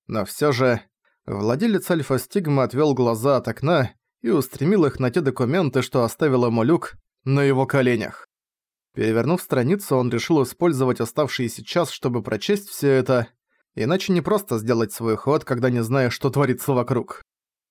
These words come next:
Он всё ещё выбирал между Нельфой и руной, куда же бежать. Страница, страница, страница. Молниеносно он пробежал глазами слова. Всё было гораздо хуже, чем он думал.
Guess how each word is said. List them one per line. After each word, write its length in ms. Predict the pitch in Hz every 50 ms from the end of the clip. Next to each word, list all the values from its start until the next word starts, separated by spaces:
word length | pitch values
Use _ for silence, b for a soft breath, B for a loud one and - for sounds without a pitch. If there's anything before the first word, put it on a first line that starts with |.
| _ _ _ _ -
Он 220 | 107 120 151 156
всё 240 | 143 - - 127 143
ещё 320 | 151 147 131 - - 143
выбирал 400 | 123 123 117 120 117 123 139 139
между 320 | 131 131 127 117 110 120 117
Нельфой 400 | 123 135 135 127 - - 117 110
и 20 |
руной, 480 | 107 127 160 170 151 139 131 120 - _ _ _ _ _ _ _ _
куда 240 | - 123 123 151 208
же 140 | 151 143 143
бежать. 600 | 123 131 123 107 117 107 - - - - - _ _ _ _ _ _ _ _ -
Страница, 760 | - - - - 101 110 139 143 143 - - 131 123 110 - _ _
страница, 760 | - - - 120 110 104 117 139 131 - - - 127 117 101 - _ _
страница. 840 | - - - - 135 135 131 131 127 120 - - - - - - - _ _ _ _ _ _ _ _ _ _ _ _ -
Молниеносно 760 | 117 117 120 110 110 113 113 107 104 123 170 190 - - 208
он 160 | 165 139 123 113
пробежал 440 | 123 113 113 110 - 120 120 127
глазами 420 | 127 180 226 190 120 127 120 117 110
слова. 540 | - - 147 131 120 117 113 - - - - _ _ _ _ _ _ _ _ _ _ _
Всё 240 | - - - 165 170
было 220 | 156 156 151 147
гораздо 380 | 127 135 135 139 123 120 135 123
хуже, 300 | - - 185 170 143 131
чем 220 | - - 135 123
он 160 | 117 113 113 113
думал. 440 | 170 190 165 147 135 127 120 120